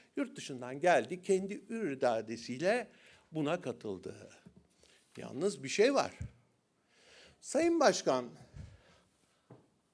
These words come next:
Anadolu Ajansı'na bir demeç verdi. Bakın ne diyor? "Galatasaray'ın geleceğiyle ilgisi, kaygısı olmayan,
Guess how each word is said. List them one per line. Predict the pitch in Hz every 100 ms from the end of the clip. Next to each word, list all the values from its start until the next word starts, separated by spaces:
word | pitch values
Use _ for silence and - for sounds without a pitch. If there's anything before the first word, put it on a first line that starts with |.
| -
Anadolu | 165 214 214 240 226 -
Ajansı'na | 139 135 135 127 127 170 202
bir | 151 175 - - _ -
demeç | 131 165 160 -
verdi. | - - - - - _ _ _
Bakın | 190 196 208
ne | 220 208
diyor? | 98 - _ _ _ _ _ _ _ _ _ _ - - - - _
"Galatasaray'ın | 196 269 320 - 196 160 147
geleceğiyle | 202 247 233 240 220
ilgisi, | 170 202 208 190 196 - 262 277
kaygısı | 196 202 190 202 311
olmayan, | 247 254 233 156 101